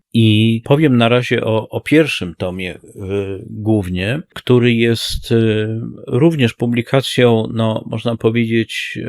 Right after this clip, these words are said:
y, y, nie mającą odpowiedników. Ja przepraszam za powtarzanie tego frazesu, ale to nie są o-, określenia przesadzone. Proszę mi uwierzyć, zobaczycie państwo sami.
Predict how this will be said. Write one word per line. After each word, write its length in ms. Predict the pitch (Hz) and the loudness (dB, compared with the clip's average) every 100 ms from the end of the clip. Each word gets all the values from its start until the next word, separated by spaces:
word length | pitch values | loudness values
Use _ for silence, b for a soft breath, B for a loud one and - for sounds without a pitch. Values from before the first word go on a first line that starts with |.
| 113 - - - _ | -10 -14 -16 -18 _
y, 40 | - | -12
y, 420 | - - 113 110 - - | -10 -8 -8 -8 -12 -18
nie 280 | 123 113 117 | -6 0 2
mającą 420 | 113 113 113 - | 2 2 2 0
odpowiedników. 800 | 110 - 110 110 123 131 - 92 | -2 2 2 4 2 2 0 -4
Ja 100 | 101 | -2
przepraszam 520 | 101 - 113 120 110 101 | -2 -2 -2 0 0 0
za 120 | 107 | 0
powtarzanie 640 | 113 - 104 101 117 104 | 0 0 -2 2 0 0
tego 240 | - 101 101 | -2 -2 -2
frazesu, 580 | 104 98 104 107 120 | -2 0 -2 -2 -4
ale 220 | - 104 104 | -2 -2 -4
to 180 | - | 2
nie 160 | 120 139 | 4 4
są 340 | - 139 - | 4 2 0
o-, 340 | - - - - | -6 -10 -10 -10
określenia 500 | - 123 - 120 110 | -2 -2 0 0 0
przesadzone. 680 | - 104 113 107 107 92 95 | -2 -4 -2 0 0 -2 -4
Proszę 280 | 113 113 113 | -4 -2 0
mi 140 | 107 | 0
uwierzyć, 500 | 101 104 95 - 101 | 0 0 -2 -4 -2
zobaczycie 520 | 110 110 110 120 - | 0 0 -2 -4 -6
państwo 360 | - 107 - - | -4 -4 -4 -8
sami. 380 | - 55 - | -6 -6 -8